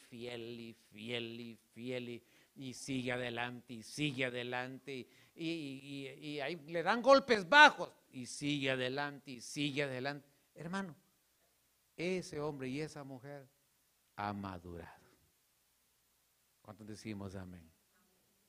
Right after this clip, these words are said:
Ha madurado, es un soldado,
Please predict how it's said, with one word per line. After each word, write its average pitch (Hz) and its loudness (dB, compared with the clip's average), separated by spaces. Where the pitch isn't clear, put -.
Ha 156 -8
madurado, 196 0
es 143 -10
un 196 -6
soldado, 214 0